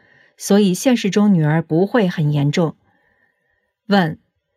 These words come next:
医生开了九百块钱的药。答：破财。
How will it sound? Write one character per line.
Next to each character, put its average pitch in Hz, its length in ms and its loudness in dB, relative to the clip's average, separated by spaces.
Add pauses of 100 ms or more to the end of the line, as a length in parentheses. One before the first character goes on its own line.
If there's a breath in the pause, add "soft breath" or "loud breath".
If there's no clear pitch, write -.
(140)
医 269 160 2
生 269 240 2
开 269 220 0
了 190 180 2
九 202 180 -2
百 214 160 0
块 180 200 -2
钱 170 200 0
的 175 120 0
药。 185 380 -2 (840)
答： 175 340 -2 (180)
破 202 220 -2
财。 160 400 -4